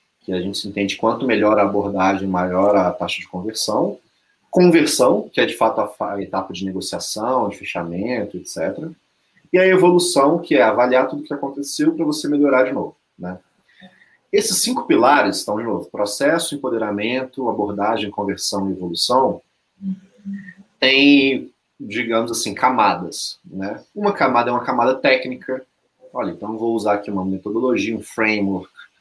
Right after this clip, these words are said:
alguma coisa pra me ajudar. Eu tenho uma camada de ferramenta.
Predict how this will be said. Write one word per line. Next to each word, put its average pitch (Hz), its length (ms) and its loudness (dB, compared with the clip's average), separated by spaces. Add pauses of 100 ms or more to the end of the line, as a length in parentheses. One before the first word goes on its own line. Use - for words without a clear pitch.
(300)
alguma 90 280 -6
coisa 95 260 -2
pra 92 140 -8
me 90 100 -2
ajudar. 98 480 0 (540)
Eu 131 120 0
tenho 143 160 6
uma 147 120 6
camada 110 420 4
de 104 100 0
ferramenta. 127 720 2